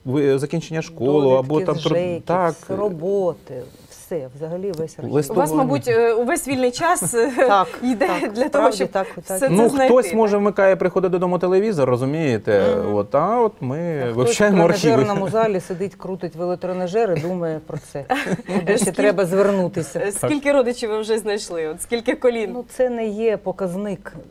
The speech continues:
Speaker 3: Ну,
Speaker 2: Я
Speaker 3: все одно.
Speaker 2: вважаю, що, розумієте, ми повинні зрозуміти, як жили наші предки. Ну, що з того, що там великий родовід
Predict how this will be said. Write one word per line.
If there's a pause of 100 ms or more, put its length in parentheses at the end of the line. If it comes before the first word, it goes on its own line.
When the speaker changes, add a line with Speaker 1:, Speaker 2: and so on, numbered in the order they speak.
(260)
Speaker 3:
Ну,
Speaker 2:
Я
Speaker 3:
все
одно.
Speaker 2:
вважаю,
що, (220)
розумієте,
ми
повинні (160)
зрозуміти,
як
жили
наші
предки.
Ну,
що
з
того,
що
там (180)
великий (320)
родовід